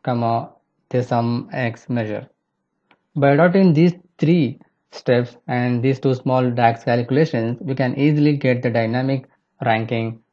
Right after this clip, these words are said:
based on the user selection. If you like this video, just click on the big thumbs up button. If you are new to this channel or if you haven't subscribed yet,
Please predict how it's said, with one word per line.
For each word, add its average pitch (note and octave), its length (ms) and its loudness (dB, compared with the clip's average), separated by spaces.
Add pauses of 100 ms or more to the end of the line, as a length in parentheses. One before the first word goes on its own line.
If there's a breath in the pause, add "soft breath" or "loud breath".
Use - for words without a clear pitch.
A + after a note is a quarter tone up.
(160)
based A#2+ 240 2
on A2+ 100 -2
the A2+ 80 -4
user A#2 220 0
selection. G#2 540 -8 (560)
If D#3 160 2
you E3+ 60 2
like F#3+ 140 4
this E3 140 0
video, A#2+ 220 0
just C3+ 220 -2
click A#2 140 -2
on A2 120 -2
the G#2 80 -4
big A#2+ 220 -4
thumbs B2 180 -4
up A2+ 140 -2
button. A2 420 -4
If C3 100 -12
you C3 60 -2
are A#2 60 -2
new B2 160 -2
to B2+ 100 0
this B2 220 -2
channel A2+ 280 -4
or A2+ 120 -2
if A2+ 120 -6
you A#2+ 60 -4
haven't C#3 300 -2
subscribed C3+ 480 -2
yet, G#2 200 -6